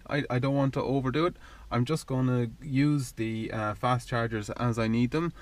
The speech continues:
and drive at the rate that I wanna go rather than pacing things out too much.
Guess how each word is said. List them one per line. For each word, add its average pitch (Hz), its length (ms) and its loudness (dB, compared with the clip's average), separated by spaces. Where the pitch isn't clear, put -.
and 120 240 4
drive 127 540 2
at 117 220 -2
the 117 80 -4
rate 120 280 2
that 117 100 -2
I 110 60 2
wanna 120 280 2
go 104 180 0
rather 110 320 4
than 104 160 -6
pacing 113 380 -6
things 104 240 -8
out 107 200 -6
too 117 180 -6
much. 95 320 -8